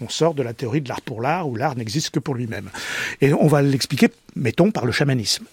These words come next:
Et ben, la première chose à faire, c'est de regarder si à l'endroit où l'art a été créé et à l'époque à laquelle il a été créé, il y avait bien quelque chose qu'on peut appeler chamanisme. Si cette, euh, démarche préliminaire-là, cette démonstration préliminaire-là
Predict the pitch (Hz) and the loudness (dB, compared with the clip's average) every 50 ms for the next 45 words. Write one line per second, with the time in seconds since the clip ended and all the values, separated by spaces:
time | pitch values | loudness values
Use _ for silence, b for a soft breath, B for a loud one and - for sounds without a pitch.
0 | _ - 113 123 127 - - - 226 202 175 - - 147 127 120 123 - - 190 | _ -4 -2 0 0 0 2 2 4 4 2 0 0 -2 -2 -2 -2 -2 2 2
1 | 202 233 247 254 220 - - 160 131 139 139 117 139 143 127 131 123 127 131 180 | 2 4 2 0 0 0 -2 0 2 2 2 4 2 2 2 2 0 2 4 4
2 | 220 240 - - - 185 - - - 185 185 196 214 214 208 180 165 190 196 185 | 4 4 2 0 0 0 -2 -2 0 2 4 6 6 6 6 6 6 6 6 8
3 | 180 170 151 143 139 147 147 143 127 131 135 117 147 131 - - 139 131 123 120 | 8 8 8 8 8 8 8 6 6 4 0 2 0 0 0 2 0 2 2 2
4 | 117 110 B B B B B B B B 170 160 165 180 196 208 - - - 175 | 0 -4 B B B B B B B B 6 8 8 8 8 6 4 4 4 2
5 | 147 - - - 339 127 123 127 - - 135 117 117 113 113 110 104 - 110 - | 2 2 -2 -2 0 2 2 2 2 2 2 2 2 2 0 0 0 -2 -4 -4
6 | - - 131 156 208 311 330 247 147 139 151 143 127 131 131 123 127 131 123 117 | -2 0 2 4 4 4 2 4 6 6 6 6 6 2 0 2 2 0 0 0
7 | - 107 - - - - - 185 226 - - 123 104 - 127 113 104 - 151 180 | -2 -6 -6 -6 -4 2 2 2 2 2 -2 -4 -2 -2 -2 -2 -2 0 2 2
8 | 202 - - 170 135 123 113 110 101 - - 113 104 B B B B B B B | 2 2 2 0 0 0 0 -2 -4 -4 -6 -8 -10 B B B B B B B
9 | B - - - - 254 240 240 - - - - - - - 160 - - _ - | B 2 2 4 6 6 6 6 4 0 -2 -2 0 2 2 2 2 0 _ 0
10 | - 143 135 143 180 - 320 - 117 113 113 110 110 110 117 123 - - - _ | 2 2 2 2 2 -2 -2 -2 -2 -2 -4 -4 -6 -6 -6 -6 -8 -8 -10 _
11 | - - - - 131 151 147 147 147 - - - - 151 147 147 147 151 143 143 | -20 -16 -8 -2 2 4 4 4 4 2 0 0 4 4 6 8 8 8 8 8
12 | 143 139 131 135 131 120 - - 110 101 113 170 185 165 - - 151 - - 165 | 6 6 4 4 2 0 0 -4 -4 0 2 2 2 2 2 0 0 0 2 2
13 | 151 143 - - - - - 139 131 135 135 131 131 135 127 131 135 135 131 - | 2 0 0 -2 -6 -4 -2 0 2 2 2 2 2 2 0 0 0 0 -2 -2